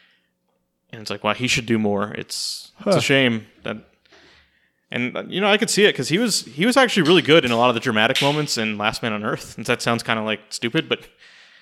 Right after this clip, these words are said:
Speaker 1: he actually was. Like, there was some good
Speaker 2: Yeah.
Speaker 1: parts from that.
Speaker 2: Yeah, he, he
Speaker 1: Um,
Speaker 2: did a good job.
Speaker 1: So I think he, he's more than capable. So I'd like to see him get something like this again. So I can't, I can't say I'd recommend it. It's something that's so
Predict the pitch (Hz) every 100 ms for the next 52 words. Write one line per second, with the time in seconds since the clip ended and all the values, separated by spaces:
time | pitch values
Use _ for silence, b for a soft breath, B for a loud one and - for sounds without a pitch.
0 | b - 147 - 165 120 131 107 113 104
1 | 113 143 - 117 110 - _ - B B
2 | B B B B B B 143 131 226 226
3 | 117 110 104 - _ 175 185 208 202 214
4 | 185 147 117 110 104 120 - 120 131 127
5 | 135 131 127 127 117 120 120 104 107 110
6 | 110 113 - 120 107 104 - _ 123 -
7 | 123 120 113 113 120 104 110 110 104 _
8 | _ _ _ _ _ _ _ _ _ _
9 | _ _ - 98 98 - 156 - - 165
10 | 165 143 139 127 117 127 143 135 - 131
11 | 120 113 - 123 120 117